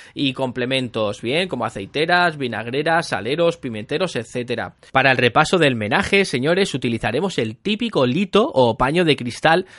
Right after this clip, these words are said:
que no es más que un trapo especial que no deja motas de hilos o motas y restos cuando lo usamos. Bien, bueno, eso y vapor de agua caliente que a menudo se obtiene de la salida de infusiones de la cafetera, ¿eh? Que todos conocemos.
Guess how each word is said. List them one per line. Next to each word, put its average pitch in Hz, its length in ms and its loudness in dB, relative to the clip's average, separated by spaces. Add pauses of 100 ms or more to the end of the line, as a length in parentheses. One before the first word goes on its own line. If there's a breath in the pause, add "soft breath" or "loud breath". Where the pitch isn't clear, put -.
(140 loud breath)
que 110 100 -4
no 113 80 -2
es 131 100 0
más 143 200 2
que 143 100 -4
un 117 140 -4
trapo 151 260 0
especial 156 460 0
que 131 100 -2
no 120 100 0
deja 143 220 0
motas 131 380 0
de 220 100 -4
hilos 156 580 0
o 71 180 -6
motas 123 420 -2
y 104 100 -8
restos 143 580 -2 (200 loud breath)
cuando 120 260 0
lo 104 100 -2
usamos. 101 520 -4 (220 soft breath)
Bien, 160 340 -2 (240 loud breath)
bueno, 90 300 -2
eso 170 320 2
y 135 100 2
vapor 143 320 2
de 117 100 2
agua 185 280 4
caliente 175 440 0
que 156 100 0
a 123 40 2
menudo 120 380 0
se 139 120 -2
obtiene 147 300 -2
de 160 80 -2
la 131 140 2
salida 127 340 0
de 135 100 0
infusiones 143 580 -4
de 139 60 -2
la 131 80 0
cafetera, 127 600 0
¿eh? 175 160 2
Que 143 100 0
todos 139 260 0
conocemos. 120 640 -4